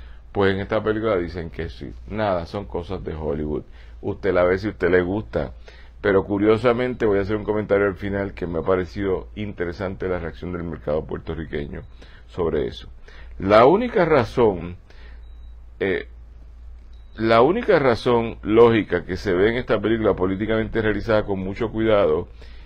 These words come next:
es el dato que querían enaltecer a la aviación americana de guerra, pese a que la misma hoy se encuentra en transición y donde el piloto, como tantas veces indicaron en la película,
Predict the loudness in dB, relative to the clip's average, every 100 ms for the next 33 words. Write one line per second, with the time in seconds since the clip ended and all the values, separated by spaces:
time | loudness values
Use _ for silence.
0 | -18 -2 4 6 6 6 6 2 4 4
1 | 4 2 0 -2 -2 0 2 6 6 4
2 | 0 -2 0 0 2 2 2 2 0 -2
3 | -2 -2 0 0 2 2 0 -4 0 0
4 | 0 -4 -2 -4 -2 -6 -4 -6 -6 -6
5 | -4 -4 -6 -16 -20 -16 -2 2 4 4
6 | 2 2 -2 6 8 8 4 -2 -4 -16
7 | -16 -10 -6 -6 0 0 2 2 2 2
8 | 0 -2 -4 0 2 2 2 0 2 0
9 | 0 -2